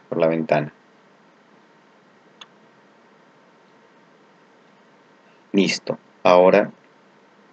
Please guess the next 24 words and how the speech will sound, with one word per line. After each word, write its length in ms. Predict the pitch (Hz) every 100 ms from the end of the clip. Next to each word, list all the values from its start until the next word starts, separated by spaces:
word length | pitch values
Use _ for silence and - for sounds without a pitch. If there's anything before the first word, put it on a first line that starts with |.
| _ _ _ _ _ -
como 240 | 92 82
toda 280 | 78 92 92
casa 260 | 92 87 85
debe 240 | 82 80
tener 300 | 78 78 76
su 160 | - 85
techo. 400 | 113 117 - - _ _ _ _ _ _ _ _ _ _ _ _ _ _ _ _ _ -
Y 140 | 98
el 80 | 98
techo 260 | 98 117 127
lo 80 | 113
vamos 300 | 110 113 113
a 60 |
encontrar 500 | 113 110 104 104 101
en 140 | 101 98
la 100 | 95
categoría 680 | 87 87 85 85 92 95 - _ _ _ _ _ _ _ _ _ _ _ -
Very 380 | 101 92 107 110
Large 440 | 92 85 - - -
Blocks, 640 | - - - - - - _ _ _ _ _ _ -
en 100 | 80
la 80 | 82
parte 360 | - - - -
superior. 600 | - - - 85 -